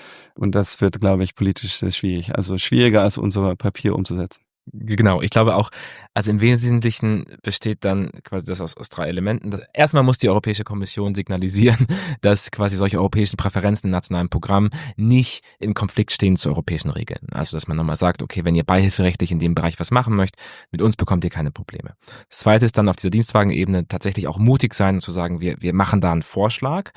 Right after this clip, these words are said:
Speaker 2: auch um eine Chance zu nutzen, zu sagen, wir, diese völlig verfahrene Diskussion zu Verbrenner aus und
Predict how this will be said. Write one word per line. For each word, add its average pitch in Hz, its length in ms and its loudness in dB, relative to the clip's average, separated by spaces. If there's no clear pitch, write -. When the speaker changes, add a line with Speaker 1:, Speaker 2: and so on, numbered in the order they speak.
Speaker 2:
auch 127 200 4
um 117 140 -2
eine 110 100 2
Chance 123 760 4
zu - 140 -4
nutzen, 110 380 0
zu 98 100 -8
sagen, 90 300 -6
wir, 95 140 -6
diese 101 260 -4
völlig 120 280 0
verfahrene 113 440 2
Diskussion 110 640 0
zu 104 160 -4
Verbrenner 98 560 0
aus 101 280 2
und 104 140 -4